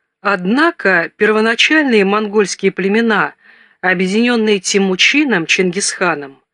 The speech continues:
были численно не сильнее печенегов и половцев. В чём же причины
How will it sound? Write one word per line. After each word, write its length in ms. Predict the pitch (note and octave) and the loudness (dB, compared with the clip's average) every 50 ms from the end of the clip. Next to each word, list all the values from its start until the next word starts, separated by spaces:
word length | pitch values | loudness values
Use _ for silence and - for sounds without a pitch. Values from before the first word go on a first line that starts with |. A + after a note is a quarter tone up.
| _ _ _ _ _ _ _ - | _ _ _ _ _ _ _ -8
были 300 | E3 D#3 A3 A3+ A#3 G#3+ | -2 0 2 2 2 2
численно 720 | - - B3 C#4+ C#4+ - - C4+ C#4 C4+ C4+ C4+ C4 A#3+ | 0 0 0 -2 -2 -2 -2 -2 0 2 2 2 0 0
не 200 | G3 G3 G#3+ A#3+ | -2 -2 -2 -2
сильнее 540 | G#3+ - - C#4+ C#4 C4 A#3+ A3 G#3 G#3 G#3+ | -2 -2 0 0 0 0 2 2 2 0 0
печенегов 880 | - - G#3 F#3 - - F#3+ F#3 F3+ F3 F3 D#3+ E3 G3 G3 - - - - | -2 -2 -2 -2 0 2 2 2 2 2 0 -2 -4 -6 -8 -10 -14 -8 -6
и 80 | G3 | -6
половцев. 720 | F#3 - - F#3 D#3+ C#3+ C3+ - - - - - - - _ _ _ _ _ _ _ _ _ _ _ _ _ _ _ _ _ _ _ _ _ _ _ _ _ _ _ _ _ _ _ _ _ _ _ _ _ _ _ | -6 -4 -4 -4 -4 -4 -6 -10 -14 -14 -14 -16 -20 -20 _ _ _ _ _ _ _ _ _ _ _ _ _ _ _ _ _ _ _ _ _ _ _ _ _ _ _ _ _ _ _ _ _ _ _ _ _ _ _
В 100 | - - | -6 -4
чём 280 | - - A#3 C#4+ D4+ | -2 0 2 2 2
же 140 | C4+ C#4+ C#4+ | 2 2 0
причины 880 | D4 _ C4+ C4+ C#4+ - - - - B3 G3 F3 D#3+ D3+ C#3+ C3+ - | -2 _ -2 -4 0 0 0 2 2 2 0 0 0 -4 -6 -10 -14